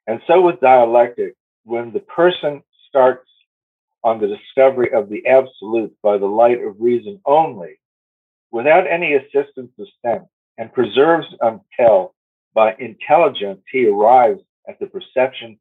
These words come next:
of the absolute good." And perception of, in this case, does not mean visual perception, but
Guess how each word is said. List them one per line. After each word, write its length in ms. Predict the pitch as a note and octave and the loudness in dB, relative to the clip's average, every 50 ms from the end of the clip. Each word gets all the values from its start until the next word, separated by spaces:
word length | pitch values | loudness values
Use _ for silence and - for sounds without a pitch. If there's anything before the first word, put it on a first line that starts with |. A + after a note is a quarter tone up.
| _ _ _ _ - | _ _ _ _ -12
of 100 | F#2+ F#2+ | -10 -8
the 160 | G2+ G2+ G2 - | -8 -10 -8 -2
absolute 580 | - B2 B2+ B2 - - - G#2 G#2 G#2 G2 _ - | 2 2 2 2 0 -8 -8 -4 -4 -4 -6 _ -8
good." 240 | A#2 A2 G2+ F2 - _ _ _ _ _ _ _ _ _ _ _ _ _ _ _ - | -2 -2 -2 -2 -4 _ _ _ _ _ _ _ _ _ _ _ _ _ _ _ -16
And 120 | G#2 G2 | -16 -12
perception 520 | - B2 A2 - - - - - - D3 C3+ | -12 -12 -8 -4 -2 -2 -2 -4 -6 -8 -8
of, 160 | A#2 G#2+ - _ _ _ _ _ _ _ _ _ _ _ - | -8 -8 -10 _ _ _ _ _ _ _ _ _ _ _ -6
in 280 | A#2 A2+ A2 A2 A2+ _ _ _ _ _ _ | -4 -4 -4 -8 -12 _ _ _ _ _ _
this 240 | _ A2+ C3 D3+ D3 - - | _ 0 0 0 0 0 -4
case, 180 | - B2 G#2+ G#2+ - | -4 -4 -4 -4 -8
does 160 | G#2+ G#2 - | -14 -14 -8
not 280 | - A2+ A2+ - - B2+ | -6 -6 -6 -6 -8 -10
mean 360 | A2+ A2 G#2+ G#2+ G#2 G#2 G#2+ G2+ | -10 -10 -10 -10 -12 -16 -10 0
visual 400 | A2+ B2+ B2+ B2 C3+ A2 G2+ G2 | 2 2 2 2 2 0 0 0
perception, 560 | - - F2+ - - F#2+ F2+ - - - F2+ F2+ | 0 -4 -14 -10 -10 -12 -12 -14 -18 -20 _ -12
but 160 | G2 G2 - | -12 -12 -12